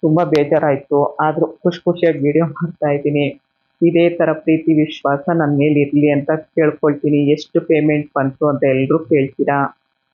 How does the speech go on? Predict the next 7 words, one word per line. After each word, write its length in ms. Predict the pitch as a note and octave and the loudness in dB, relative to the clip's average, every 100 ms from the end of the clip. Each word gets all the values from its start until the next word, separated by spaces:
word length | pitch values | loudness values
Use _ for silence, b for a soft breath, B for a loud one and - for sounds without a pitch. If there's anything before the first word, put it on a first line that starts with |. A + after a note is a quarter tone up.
| _ - _ _ C3+ C3+ C3 C3+ C3+ C3+ C3+ - - _ _ _ _ _ F3+ | _ -20 _ _ _ _ _ _ _ _ _ -20 -20 _ _ _ _ _ 2
ಎರಡು 200 | D3 D3+ | 2 2
ಗ್ರಾಮ್ 280 | - D3+ D3 | 0 0 2
ಗೋಲ್ಡ್ 300 | D3 C#3+ E3+ | 2 2 0
ತಗೊಳ್ಬೋದು, 680 | E3 D3 C#3 C3+ B2 C#3+ C#3 - _ _ _ _ D3+ | -2 0 -2 -2 -2 -2 -4 -8 _ _ _ _ -6
ಅಷ್ಟು 720 | D3+ - - D#3+ C3 C3 - | -6 -6 0 2 2 0 0
ಪೇಮೆಂಟ್ 440 | D3+ D#3 D3+ D3+ | 0 2 0 -2
ಆಗಿದೆ. 420 | C#3+ C#3+ C#3 B2 | -4 -4 -2 0